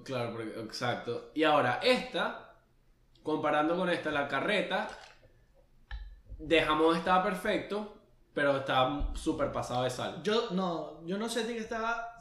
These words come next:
Speaker 2: o sea, se sentía más sabor.
Speaker 1: Se sentía más
Speaker 2: Pero
Speaker 1: sabor.
Speaker 2: para mí le faltaba más jamón también.
Speaker 1: No, este estuvo perfecto de jamón, para
Speaker 2: Para
Speaker 1: mí.
Speaker 2: mí tenía más jamón.
Speaker 1: Bueno, el punto es que esto ya, ya, ya la verdad.
Speaker 2: Yo
Speaker 1: Ya.
Speaker 2: le voy a dar los dos cristal, pero igual pongo por encima.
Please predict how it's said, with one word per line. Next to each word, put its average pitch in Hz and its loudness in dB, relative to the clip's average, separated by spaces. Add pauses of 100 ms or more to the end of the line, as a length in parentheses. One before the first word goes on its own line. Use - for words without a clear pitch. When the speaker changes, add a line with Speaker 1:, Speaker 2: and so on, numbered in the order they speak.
Speaker 2:
o - -14
sea, 156 -6
se 160 -6
sentía 170 -4
más 185 -2
sabor. 165 0
Speaker 1:
Se 120 -2
sentía 120 0
más 135 0
Speaker 2:
Pero 190 4
Speaker 1:
sabor. 185 4
Speaker 2:
para 190 4
mí 214 0
le 196 0
faltaba 160 -4
más 165 -4
jamón 156 -8
también. 135 -14 (760)
Speaker 1:
No, 131 4
este 123 -2
estuvo 151 -2
perfecto 127 -2
de 139 -4
jamón, 113 -6
para 107 -6
Speaker 2:
Para 107 -4
Speaker 1:
mí. 151 -6
Speaker 2:
mí 156 -6
tenía 175 -2
más 180 -2
jamón. 175 -2
Speaker 1:
Bueno, 147 8
el 143 2
punto 156 4
es 185 4
que 208 8 (760)
esto 139 0
ya, 165 8
ya, 151 4
ya 143 2
la 143 0
verdad. 143 2 (140)
Speaker 2:
Yo 214 6
Speaker 1:
Ya. 247 10
Speaker 2:
le 277 12
voy 285 12
a 277 8
dar 269 8
los 247 6
dos 247 8
cristal, 175 -2 (760)
pero 180 4
igual 180 2
pongo 196 -2
por 196 -4
encima. 202 -6